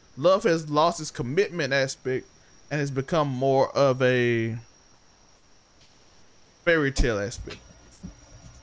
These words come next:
It's more like, "I'ma dream of this big house and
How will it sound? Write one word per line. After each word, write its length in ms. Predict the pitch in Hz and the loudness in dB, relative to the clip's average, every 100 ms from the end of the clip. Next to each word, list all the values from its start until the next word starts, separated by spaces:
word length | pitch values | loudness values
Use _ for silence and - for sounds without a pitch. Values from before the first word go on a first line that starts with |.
| - - - - - - - - | -20 -20 -20 -20 -20 -20 -20 -8
It's 200 | 135 147 139 | -2 -2 0
more 320 | 156 160 151 | 2 4 4
like, 360 | 143 135 135 | 4 2 0
"I'ma 200 | 139 160 | -4 -2
dream 300 | 156 151 151 | -2 -2 -4
of 60 | 139 | -2
this 160 | 143 131 | -4 -4
big 340 | 131 156 147 | -2 0 2
house 580 | 165 143 123 120 - - - - - - - _ - - | 2 2 2 -4 -12 -16 -20 -20 -20 -20 -20 _ -20 -14
and 160 | 123 | -10